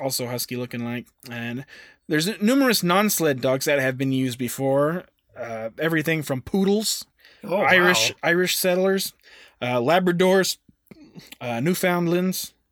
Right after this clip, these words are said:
Speaker 1: Chow Chows. Chow Chows are, um, cool looking dogs. Uh, have you ever seen them before?
Speaker 2: A, a Chow,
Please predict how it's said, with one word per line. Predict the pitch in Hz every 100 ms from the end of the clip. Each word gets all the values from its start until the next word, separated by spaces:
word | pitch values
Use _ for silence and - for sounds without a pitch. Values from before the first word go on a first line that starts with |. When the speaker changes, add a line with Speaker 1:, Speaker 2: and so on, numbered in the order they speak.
| _ _ _ _ _ -
Speaker 1:
Chow | 190 185
Chows. | - 170 170 185 175 - - -
Chow | 220 262
Chows | 277 233 196
are, | 175 160 151 139 - -
um, | 127 123 120 120 123 - _ _ _ -
cool | 214 175
looking | 143 135 117 113 123 _ _ 220 -
dogs. | 143 131 123 117 -
Uh, | 123 92
have | 139
you | 143
ever |
seen | 135 147
them | 143
before? | 131 147 143 - _ -
Speaker 2:
A, | -
a | 196 202
Chow, | - - 175 165 156